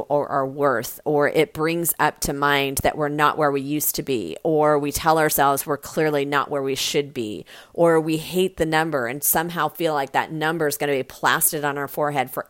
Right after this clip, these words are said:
everyone else to see. And it does represent a lot of negativity,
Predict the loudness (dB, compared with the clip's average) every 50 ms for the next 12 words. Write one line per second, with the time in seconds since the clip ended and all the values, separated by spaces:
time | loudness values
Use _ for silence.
0 | -4 -4 -4 -2 -2 -4 -4 -4 -4 -4 -6 -4 -6 -6 -4 -4 -4 -6 -6 -6
1 | -6 -4 -2 -2 -2 -2 -4 -6 -8 -10 -14 -16 _ -20 -20 -20 -20 -20 -20 -20
2 | -20 -20 _ _ 0 2 4 4 4 2 0 0 0 2 4 4 4 2 0 -4
3 | _ _ _ _ -20 -16 -6 2 6 6 8 8 8 8 6 4 2 0 0 0
4 | -2 0 0 -2 -2 0 0 0 0 0 0 0 -2 -2 -4 -8 -8 -8 -6 -4
5 | -2 2 4 4 6 6 6 4 2 0 0 -2 -2 -2 -2 -2 -4 -4 -4 -2
6 | 0 0 2 2 2 2 0